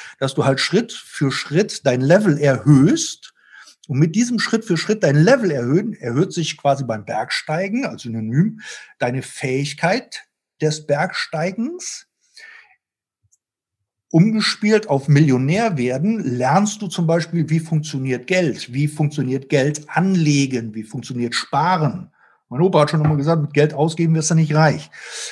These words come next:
So, und, ähm, zu überlegen, wie funktioniert Investition, aber erstmal auf kleinen Schritten, bevor du die größeren machen kannst. Ja?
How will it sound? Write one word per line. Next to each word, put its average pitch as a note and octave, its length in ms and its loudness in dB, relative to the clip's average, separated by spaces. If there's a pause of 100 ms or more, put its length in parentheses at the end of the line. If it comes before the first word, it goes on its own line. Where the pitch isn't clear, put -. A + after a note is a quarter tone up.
(100)
So, D3+ 220 4
und, D3+ 400 2
ähm, D3 480 0
zu E3 120 -4
überlegen, D3+ 420 2
wie E3 100 2
funktioniert D#3+ 560 -2
Investition, D3 880 0
aber D3 200 0
erstmal D#3 280 0
auf D3+ 80 -4
kleinen G3 340 4
Schritten, C3 360 -2
bevor B2+ 260 0
du C3+ 100 0
die C#3 120 -4
größeren F3+ 520 4
machen B2 360 -2
kannst. - 500 -14 (800)
Ja? D#3 300 -2